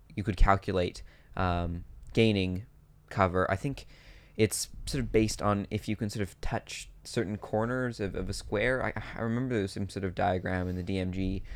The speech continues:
about, like, putting four arrows out and then determining how many of those are blocked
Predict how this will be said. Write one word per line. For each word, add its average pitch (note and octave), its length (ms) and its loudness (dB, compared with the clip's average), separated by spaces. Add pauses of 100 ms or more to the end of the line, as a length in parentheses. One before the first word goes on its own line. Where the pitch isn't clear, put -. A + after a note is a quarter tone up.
(220)
about, F#2+ 280 2
like, F#2 260 -4 (220)
putting A2 240 2
four A2 340 6
arrows F#2+ 340 2
out - 300 -4 (220)
and G#2 120 -2
then G2+ 140 0
determining G2 320 -2
how G2+ 240 0
many F#2+ 160 0
of F#2 80 -4
those F#2+ 240 2
are G2 40 -2
blocked F#2+ 580 -4